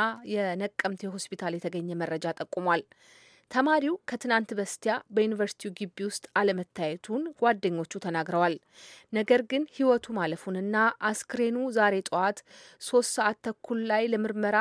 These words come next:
ወደ ነቀምቴ ሆስፒታል መወሰዱን የሆስፒታል ምንጮች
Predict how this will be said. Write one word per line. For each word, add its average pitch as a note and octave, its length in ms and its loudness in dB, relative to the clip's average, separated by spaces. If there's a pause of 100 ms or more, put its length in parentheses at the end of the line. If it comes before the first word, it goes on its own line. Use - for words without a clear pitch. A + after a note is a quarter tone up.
ወደ G3+ 220 0 (180)
ነቀምቴ G3+ 560 -2
ሆስፒታል G3+ 520 -4
መወሰዱን G3 600 -2 (400)
የሆስፒታል A3 640 2 (160)
ምንጮች A3+ 440 -4